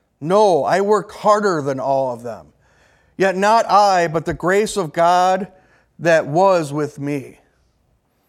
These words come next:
Grace was working something out in Paul, 'cause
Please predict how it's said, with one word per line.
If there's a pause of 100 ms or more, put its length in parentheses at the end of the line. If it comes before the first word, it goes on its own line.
(240)
Grace
was
working
something
out
in
Paul, (520)
'cause